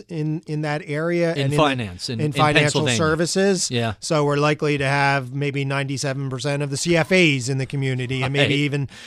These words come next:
Speaker 1: ninety-seven percent of the f-, phone representatives in financial services. So I, I think it's our size. Um, and it's also our dedication to advice and why we think advice really matters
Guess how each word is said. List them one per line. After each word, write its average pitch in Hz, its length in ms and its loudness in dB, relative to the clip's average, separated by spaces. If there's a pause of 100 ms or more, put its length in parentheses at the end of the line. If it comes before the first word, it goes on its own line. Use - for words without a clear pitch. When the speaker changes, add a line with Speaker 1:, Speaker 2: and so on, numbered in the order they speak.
Speaker 1:
ninety-seven 147 600 0
percent 143 360 -4
of 139 140 -2
the 139 80 -4
f-, - 240 -10 (140)
phone 190 340 6
representatives 143 800 0
in 139 140 0
financial 139 460 -2
services. 135 460 -4
So 180 140 0
I, 202 140 2
I 202 60 -2
think 190 160 4
it's 170 100 0
our 139 160 2
size. 151 800 2 (420)
Um, 143 260 0
and 147 80 2
it's 156 120 0
also 170 240 2
our 151 120 4
dedication 151 880 -2
to 147 280 0
advice 135 500 0
and 139 140 -2
why 135 200 0
we 135 120 -2
think 143 220 -2
advice 135 360 -2
really 139 220 -2
matters 165 580 0